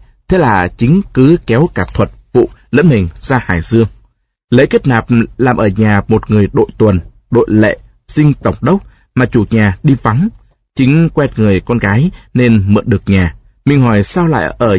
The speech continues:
nhà đội tuần. Chính bảo nhà này rộng, có bàn thờ, đèn nến, đồng sang trọng lắm. Tối hôm ấy,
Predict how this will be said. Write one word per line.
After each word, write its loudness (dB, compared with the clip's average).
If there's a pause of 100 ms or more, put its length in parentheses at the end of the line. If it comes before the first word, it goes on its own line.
nhà 0
đội 0
tuần. 2 (440)
Chính 0
bảo 0 (100)
nhà 0
này 0
rộng, -2 (320)
có 0
bàn 0
thờ, 2 (320)
đèn 2
nến, 2 (160)
đồng 0
sang -2
trọng -6
lắm. 0 (960)
Tối 4
hôm 0
ấy, 0